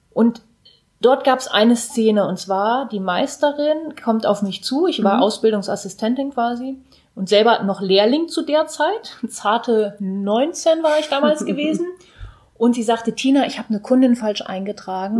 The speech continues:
Speaker 2: Mhm.
Speaker 1: die steht jetzt hier im Kalender und die steht jetzt hier oben. Ich muss die jetzt bedienen, aber ich hab hier vierzig Lehrlinge und die haben heute eigentlich Schulung, die müssen lernen, wie man
Speaker 2: <laughs>
Speaker 1: einen Dutt hochsteckt." Dutt ist so,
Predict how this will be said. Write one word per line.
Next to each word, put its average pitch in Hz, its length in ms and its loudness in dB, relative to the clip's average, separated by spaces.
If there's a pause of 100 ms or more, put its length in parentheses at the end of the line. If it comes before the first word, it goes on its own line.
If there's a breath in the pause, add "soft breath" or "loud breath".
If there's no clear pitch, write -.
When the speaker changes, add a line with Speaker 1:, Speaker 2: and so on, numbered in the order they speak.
Speaker 2:
Mhm. 233 160 -6
Speaker 1:
die 185 80 -14
steht 220 240 -4
jetzt 220 140 -4
hier 214 80 -2
im 208 60 -2
Kalender 214 380 2
und 190 80 -2
die 202 80 -2
steht 208 240 -4
jetzt 214 140 -2
hier - 180 -2
oben. 233 480 2 (360 loud breath)
Ich - 180 -2
muss 302 220 4
die 262 80 4
jetzt 247 220 2
bedienen, 254 680 4
aber 214 260 0
ich - 120 -6
hab 233 120 -10
hier 220 140 -2
vierzig 226 380 -2
Lehrlinge 220 680 2 (100)
und 220 180 -6
die 220 100 -2
haben 226 140 0
heute 226 160 2
eigentlich 220 480 -4 (100)
Schulung, 247 300 0
die 220 80 0
müssen 214 260 -2
lernen, 208 280 2
wie 220 40 2
man 202 300 0
Speaker 2:
<laughs> - 40 -10
Speaker 1:
einen 185 200 -2
Dutt 240 240 -2
hochsteckt." 170 480 -6
Dutt 220 140 2
ist - 160 0
so, 180 280 0